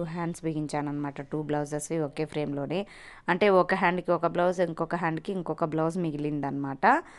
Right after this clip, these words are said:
So, అలా మనకి రెండు బ్లౌజులు మిగిలినప్పుడు ఏం చేయాలి? ఒక్కొక్క హ్యాండ్ ఒక్కొక్క ఫ్ర-, ఆ, మంచానికి బిగించుకుంటే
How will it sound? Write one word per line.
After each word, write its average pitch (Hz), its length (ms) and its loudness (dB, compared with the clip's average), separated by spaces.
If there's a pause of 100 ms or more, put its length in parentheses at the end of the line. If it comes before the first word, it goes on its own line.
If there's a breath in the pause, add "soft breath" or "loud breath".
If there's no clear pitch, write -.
(300 loud breath)
So, 240 60 4 (120)
అలా 202 160 8 (100)
మనకి 190 280 0 (100)
రెండు 175 280 2
బ్లౌజులు 170 400 2
మిగిలినప్పుడు 160 540 0
ఏం 156 140 -2
చేయాలి? 151 300 0 (840)
ఒక్కొక్క 170 280 2 (100)
హ్యాండ్ 180 280 4
ఒక్కొక్క - 280 -2 (100)
ఫ్ర-, 156 240 0
ఆ, 151 40 2 (380)
మంచానికి 160 520 0
బిగించుకుంటే 147 560 -2